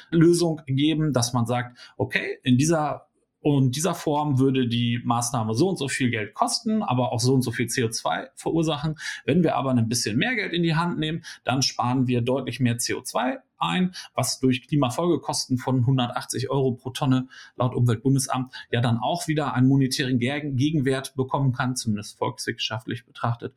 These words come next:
ähm, so dass man dann da eine optimierte Variante wählen kann. Und es gibt die, äh, Kompensationslösung als so eine Art Zwischenlösung. Das heißt, wir sagen, wir brauchen diese Maßnahme unbedingt, wie zum Beispiel so ein Baugebiet in Telchte Süd, wollen aber,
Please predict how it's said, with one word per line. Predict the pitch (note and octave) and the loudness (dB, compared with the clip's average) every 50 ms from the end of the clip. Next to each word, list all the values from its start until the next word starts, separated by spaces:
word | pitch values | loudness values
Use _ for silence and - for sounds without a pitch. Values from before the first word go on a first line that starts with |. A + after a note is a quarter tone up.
| - - - - - - - - _ | -18 -20 -18 -16 -18 -18 -20 -8 _
ähm, | - A#2+ A#2+ A#2+ A#2 A2 - - - | 0 2 4 4 4 2 0 -4 -2
so | - B2+ | 0 0
dass | C3 B2+ B2 - | 0 0 0 0
man | C#3+ B2 A#2 | 0 0 2
dann | B2 B2 A#2+ | 0 0 0
da | A2+ | -2
eine | A#2 A2+ A2 | -2 -2 -2
optimierte | A2+ - - A#2+ A#2+ D#3 A3+ D#4 D4 G#3+ | -4 -6 0 2 4 4 4 2 0 -2
Variante | G#3 F#3 F#3 E3+ E3 E3 E3 - E3 D3+ D3 D3+ _ _ _ _ | -2 -2 -2 -2 -2 -4 -4 -4 -4 -4 -4 -6 _ _ _ _
wählen | B2 B2+ C3 C3 C3+ C3+ C3 | -2 0 0 0 0 -2 -2
kann. | B2+ - C3+ B2 B2 B2 - - - - _ | -2 -2 -2 -2 -2 -4 -8 -16 -20 -4 _
Und | - A3 F4 F#4+ - - _ _ | 2 2 2 0 -4 -8 _ _
es | - D3 C#3+ - | -4 -4 -2 -4
gibt | - B2+ - - | -6 -8 -2 2
die, | C3 B2 B2 B2+ B2+ | 4 4 4 4 2
äh, | A#2 A2+ A2 | 0 -2 -2
Kompensationslösung | - - B2+ A#2 A#2 B2 A#2+ A#2 G#2 - - - D3+ D#3 G#3 C#4+ F4 - - G3 F#3 F#3+ F#3+ E3+ F#3 F3+ F3+ C#3 | 0 0 0 2 4 4 2 2 0 -2 -2 0 2 4 4 2 2 0 0 0 0 0 0 -2 -2 -2 0 0
als | A2+ B2 A#2+ A#2+ | 0 0 0 0
so | B2 | 0
eine | A#2 A2 | -2 -2
Art | G2 G#2+ A2+ - | -2 -4 -6 -6
Zwischenlösung. | - - D#3 F3 - A3+ F3 D3+ D3+ D3+ C#3+ D3+ D3+ D3 - - - - _ | -2 -2 0 2 2 2 4 4 4 2 0 -2 -4 -4 -8 -12 -16 -12 _
Das | - - | -4 -2
heißt, | C#3+ C3+ B2+ - | -2 -2 0 0
wir | C#3+ A#2+ | 0 2
sagen, | C3 B2+ B2+ B2+ A#2 | 2 2 0 2 2
wir | C3 A#2 | 2 2
brauchen | B2 G#2 G#2+ C3 F3+ F3 - F#3 | 2 0 -2 -2 -2 0 2 2
diese | C#3+ C#3 C3+ C3+ | 2 4 4 4
Maßnahme | B2+ B2+ B2+ C3+ - - B2+ B2+ B2+ | 4 4 2 0 -2 -2 0 2 2
unbedingt, | G#2+ A2 A#2 A2+ G#2+ A#2 C3 E3+ E3 - - _ | 2 2 0 0 2 0 0 0 -2 -6 -12 _
wie | - - | -14 -14
zum | - - | -6 -6
Beispiel | G#2+ G2 - - A2+ | -4 -4 -2 -2 0
so | A2 A#2 | 0 2
ein | G#2+ | 2
Baugebiet | B2 A#2+ C#3+ C3+ B2+ B2 B2+ B2+ | 2 0 0 0 0 0 -2 0
in | B2 A#2+ | 0 -2
Telchte | A#2 B2 A2+ A2+ A2+ - A2+ | 0 0 -2 -4 -4 -4 0
Süd, | A2+ C3+ E3+ E3 - - - - - - _ | 2 2 2 2 -2 -8 -12 -12 -12 -14 _
wollen | - A#2 A#2+ C#3 D#3 F3+ F#3+ G3 F#3 F3+ | 0 2 2 2 2 2 2 0 0 0
aber, | - D#3+ D#3+ D#3+ E3 E3 D#3+ E3 | -2 -4 -4 -4 -4 -6 -8 -10